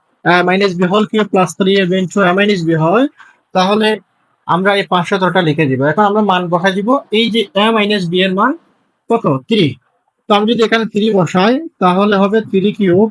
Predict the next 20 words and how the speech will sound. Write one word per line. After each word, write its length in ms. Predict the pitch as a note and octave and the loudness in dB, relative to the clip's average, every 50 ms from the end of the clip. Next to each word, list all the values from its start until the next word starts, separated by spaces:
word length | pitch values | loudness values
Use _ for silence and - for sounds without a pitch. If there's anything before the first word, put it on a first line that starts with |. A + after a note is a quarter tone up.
| - C3+ - | -2 -10 -2
প্লাস 340 | - F3+ F3 F#3 G3+ A3+ G#3+ - - | 0 2 2 2 2 0 0 -2 -6
থ্রি 400 | - - - F#3+ F#3 F3 F#3+ G3+ G#3 G#3 G#3 G#3 - _ - E3 | -8 -4 -2 -2 0 0 0 0 0 0 -2 -2 -4 _ -2 0
এ 120 | E3+ E3 E3 D#3+ | 0 2 2 0
বি 140 | D#3+ E3 E3+ F#3+ | -2 -4 -2 -2
into 380 | F#3+ F3+ F#3 F3+ - - G3 G3 A3 A3+ G#3+ | -2 -2 -2 -2 -2 -2 0 2 2 0 0
থ্রি 280 | - F#3 F3 E3+ F#3 G#3+ A3+ | 0 -2 0 2 2 0 0
সমান 340 | A3 - - F#3 F3+ F#3 F#3 F3+ | -2 -2 -4 -2 -2 0 -2 -2
সমান 300 | F#3 F3 F#3+ A#3 C#4+ E4 - _ - - _ _ _ _ _ _ _ _ - - | -2 -2 0 0 0 0 -2 _ -20 -20 _ _ _ _ _ _ _ _ -2 -2
পাঁচশো 260 | F3+ F3+ - - G3 | -2 0 0 -2 -4
তেরো। 200 | G3+ F3 D#3 D3+ D#3 | 0 0 0 0 2
এই 120 | F#3 G3 | 0 0
যে 80 | F#3+ G#3 | 2 2
এ 60 | G3 F#3 | 2 2
মাইনাস 280 | F#3 F#3+ G3 G3 F3 E3 | 2 0 0 -2 -2 0
বি 80 | E3+ E3+ | 2 2
এর 120 | E3+ E3 | 2 2
মান 140 | F3+ G#3+ A#3+ | 2 2 2
আমরা 200 | A#3+ G3 F#3 F#3+ F#3 | 2 2 0 0 -2
থ্রি 220 | - G3 F#3 F#3 | -2 -2 -2 -2
বসাইছি, 420 | F3+ F#3+ F#3 F#3+ G3+ F#3+ - C4 | -2 -2 -2 -2 -2 -4 -2 -2